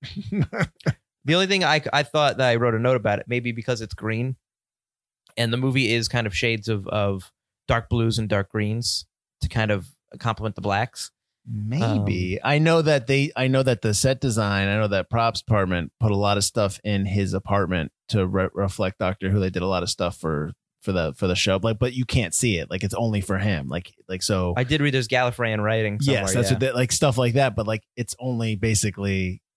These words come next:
Speaker 2: For Tennant to go, "Oh,
Speaker 1: Yeah,
Speaker 2: look at that."
Speaker 1: yeah, <laughs> exactly. Which probably should tell you how popular he was back then, 'cause, I mean, that's a big get, 'cause he just came off of it, right?
Speaker 2: I think that was right at the end of, of, he was either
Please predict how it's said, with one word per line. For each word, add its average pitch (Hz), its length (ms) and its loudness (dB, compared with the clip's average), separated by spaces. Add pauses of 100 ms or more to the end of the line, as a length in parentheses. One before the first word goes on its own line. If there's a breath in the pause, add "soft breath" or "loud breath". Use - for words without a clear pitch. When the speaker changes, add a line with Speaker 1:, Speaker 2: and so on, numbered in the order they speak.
(560)
Speaker 2:
For 123 100 0
Tennant 113 280 2
to 127 80 -2
go, 110 180 0
"Oh, - 0 -
Speaker 1:
Yeah, 233 260 4
Speaker 2:
look 233 100 2
at 226 60 4
that." 220 240 4
Speaker 1:
yeah, 196 60 2
<laughs> - 0 -
exactly. - 1120 2 (960 soft breath)
Which 156 340 0
probably 165 240 2
should 143 220 -2
tell 143 180 2
you 139 140 2
how 113 140 2
popular 117 420 2
he 98 80 0
was 92 480 0 (100)
back 104 220 0
then, 101 480 -2
'cause, 98 180 -4
I 110 60 0
mean, 104 160 -2
that's 113 180 -2
a 131 60 -2
big 110 220 -2
get, 113 300 0
'cause 113 100 2
he 131 100 4
just 127 240 0
came 117 220 0
off 135 180 0
of 98 100 -6
it, 85 100 -2
right? 98 360 -2 (180)
Speaker 2:
I 113 140 2
think 117 160 -4
that 120 100 0
was 117 160 4
right 113 180 4
at 110 80 0
the 113 120 0
end 113 180 0
of, 101 260 -4 (120)
of, 101 320 0
he 131 120 2
was 139 140 2
either 127 540 2